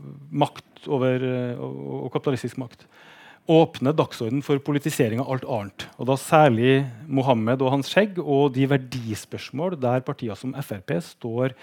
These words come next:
nærme en del av arbeiderklassen. Så hvis man fjerner økonomi fra den polit-, partipolitiske dagsordenen, fordi det er enighet om alt, hilsen E U, så kommer de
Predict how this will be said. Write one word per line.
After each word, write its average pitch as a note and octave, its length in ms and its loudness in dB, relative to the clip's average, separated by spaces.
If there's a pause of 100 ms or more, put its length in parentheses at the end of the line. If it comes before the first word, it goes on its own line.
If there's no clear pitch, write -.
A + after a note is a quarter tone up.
(320)
nærme C#3+ 640 4
en A#2+ 180 0
del A#2 320 2
av A#2+ 140 0
arbeiderklassen. G#2+ 500 -8 (380)
Så B2+ 100 -4
hvis A#2 80 -4
man C3 160 0
fjerner E3 560 4
økonomi D3+ 380 0
fra E3+ 100 -4
den D#3 160 -4
polit-, D3+ 480 -6
partipolitiske C3+ 880 -6
dagsordenen, C#3+ 460 -2 (260)
fordi C#3 220 4
det D3 80 -4
er D3+ 180 4
enighet A2 320 0
om C#3+ 160 -4
alt, - 380 -4
hilsen C#3+ 420 -4
E D3 160 4
U, G3+ 80 0 (680)
så C3+ 480 0
kommer A2 400 -2
de B2+ 60 0